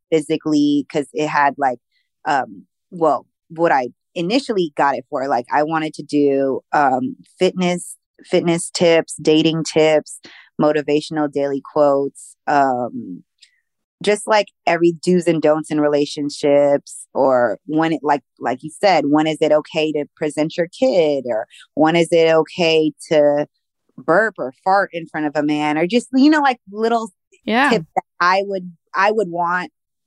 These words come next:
Speaker 1: you know, coming out of a marriage or a relationship or just being single, you know, like, things that you, I feel like women need to know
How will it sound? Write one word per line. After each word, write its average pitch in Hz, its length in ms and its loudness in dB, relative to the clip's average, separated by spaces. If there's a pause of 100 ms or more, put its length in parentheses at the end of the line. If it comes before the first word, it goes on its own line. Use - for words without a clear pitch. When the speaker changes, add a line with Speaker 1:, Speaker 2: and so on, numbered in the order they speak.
(120)
Speaker 1:
you 180 160 -6
know, 156 240 2 (100)
coming 170 360 -4 (380)
out 165 340 0
of 156 320 2 (540)
a 190 60 -2
marriage 165 720 0
or 170 140 2
a 165 40 0
relationship 165 880 0 (120)
or 165 240 2
just 175 440 -2
being 190 260 0
single, 233 440 4 (100)
you 170 180 -2
know, 185 180 2
like, 160 180 2 (120)
things 185 280 -2
that 160 240 2 (140)
you, 185 580 -4 (540)
I 175 280 0
feel 190 160 4
like 165 220 2 (200)
women 185 440 0
need 180 200 -4
to 180 120 -4
know 151 680 2